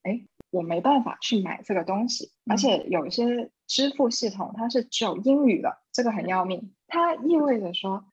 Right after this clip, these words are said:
Speaker 1: 你如果要顺利的使用这个东西去做这件事情的话，你必须要有相对应的能力。才能去做这件事情。那很多时候设计师在做这些设计任务或者说设计这些产品的时候，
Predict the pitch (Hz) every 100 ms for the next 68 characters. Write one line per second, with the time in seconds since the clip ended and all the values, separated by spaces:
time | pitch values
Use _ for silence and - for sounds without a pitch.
0 | _ 190 170 233 208 190 180 - - 339
1 | 240 233 214 180 190 - - - 156 214
2 | 285 202 190 170 180 190 196 - 185 -
3 | 226 - 277 208 226 214 - 247 190 -
4 | 175 175 208 190 - - 185 - 233 -
5 | 220 196 175 - - 214 220 233 202 196
6 | 208 175 175 208 - _ - 175 170 185
7 | 269 208 - _ - 196 196 220 233 -
8 | 240 180 170 185 - 185 - - - _
9 | 320 226 - _ - 185 175 254 311 -
10 | 190 190 190 214 185 190 180 - 185 185
11 | 190 180 - _ - 214 175 - - -
12 | 226 202 190 185 - 208 190 196 240 226
13 | 196 202 185 196 175 - 185 185 220 190
14 | 202 185 190 190 - 175 220 240 190 -
15 | - 185 202 180